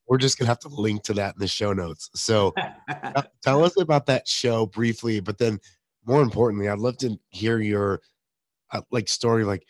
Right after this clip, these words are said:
Speaker 1: how did you get that opportunity? And then now looking back on it, would you do it again?
Speaker 2: Yeah, great, qu-, great question. And, and I'll go the brief version, which is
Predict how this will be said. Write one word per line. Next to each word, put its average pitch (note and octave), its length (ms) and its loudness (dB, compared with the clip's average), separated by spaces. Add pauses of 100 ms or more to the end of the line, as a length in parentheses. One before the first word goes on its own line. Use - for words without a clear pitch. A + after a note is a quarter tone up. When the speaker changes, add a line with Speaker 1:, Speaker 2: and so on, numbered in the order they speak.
(140)
Speaker 1:
how A#2+ 120 -6
did C#3+ 160 -4
you A2+ 80 -6
get A#2+ 140 -2
that B2 120 2
opportunity? B2 680 -4
And A2 120 -4
then G#2+ 140 -2
now A2 180 -2
looking A2 380 -4
back G2+ 260 0
on F2+ 200 -4
it, F#2 220 -4 (600)
would G2+ 180 -8
you F#2 60 -12
do G2+ 160 0
it F#2 80 0
again? E2+ 400 -6 (760)
Speaker 2:
Yeah, B2 420 -4
great, D#3+ 640 -2
qu-, C#3+ 280 -8
great D3+ 320 -6
question. C3+ 420 -10
And, D#3+ 220 -8
and F#3+ 280 -8
I'll F3 300 -4
go E3+ 300 -4
the C#3+ 240 -6
brief E3 340 -6
version, C3+ 480 -8
which C3 220 -12
is C3 340 -8